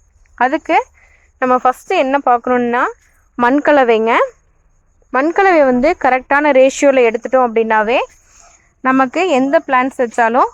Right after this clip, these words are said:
ரொம்ப நல்லா வரும். இந்த வீடியோ ஃபுல்லா ஸ்கிப் பண்ணாம கடைசி வரைக்கும் பாருங்க. அப்பதான் நான் சொல்லியிருக்க ரேஷியோ என்னன்ட்டு உங்களுக்கு தெரியும். நம்ம சேனலை இதான் ஃபர்ஸ்ட் டைம் பார்க்குறீங்கன்னா மறக்காம சப்ஸ்கிரைப் பண்ணிக்கோங்க.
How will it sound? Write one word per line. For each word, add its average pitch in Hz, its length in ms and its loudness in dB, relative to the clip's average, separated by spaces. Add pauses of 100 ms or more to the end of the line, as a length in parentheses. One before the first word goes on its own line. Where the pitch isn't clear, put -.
(140)
ரொம்ப 247 180 0 (100)
நல்லா 240 320 2
வரும். 226 240 0 (1600)
இந்த 294 140 0 (100)
வீடியோ 311 260 2
ஃபுல்லா 285 220 2 (100)
ஸ்கிப் - 280 -6
பண்ணாம 285 400 2
கடைசி 262 340 0
வரைக்கும் 262 340 0
பாருங்க. 233 280 0 (240)
அப்பதான் 285 360 0
நான் 262 180 0
சொல்லியிருக்க 285 440 2
ரேஷியோ 269 320 2
என்னன்ட்டு 240 340 -2 (100)
உங்களுக்கு 247 320 0 (100)
தெரியும். 233 320 2 (760)
நம்ம 330 260 2
சேனலை 320 300 0
இதான் 294 180 0
ஃபர்ஸ்ட் 269 240 -2
டைம் 294 200 2
பார்க்குறீங்கன்னா 247 540 0 (920)
மறக்காம 294 520 2 (120)
சப்ஸ்கிரைப் 262 360 0
பண்ணிக்கோங்க. 233 420 0